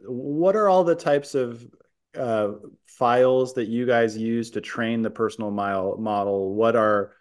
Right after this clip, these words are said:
like, is it, i-, is it, is, I imagine that most of it's s-, structured data, or is it,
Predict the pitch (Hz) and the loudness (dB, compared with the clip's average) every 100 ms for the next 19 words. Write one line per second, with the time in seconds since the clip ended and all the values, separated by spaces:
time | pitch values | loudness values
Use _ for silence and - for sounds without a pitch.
0 | _ - 107 101 110 104 104 104 - 110 | _ -6 -4 -2 -2 -2 -2 -4 -6 -4
1 | 98 - 117 107 95 104 - 110 98 - | -2 -4 -4 -4 -4 -8 -6 -8 -8 -10
2 | 117 117 131 135 127 120 113 120 120 120 | -4 -2 2 0 0 -2 -2 -2 -2 -4
3 | 110 110 - - - 131 - 143 139 147 | -4 -4 -6 -12 -12 -14 -2 0 0 -4
4 | 135 139 147 151 175 - 117 110 104 107 | 2 2 4 0 -4 -2 0 0 0 -2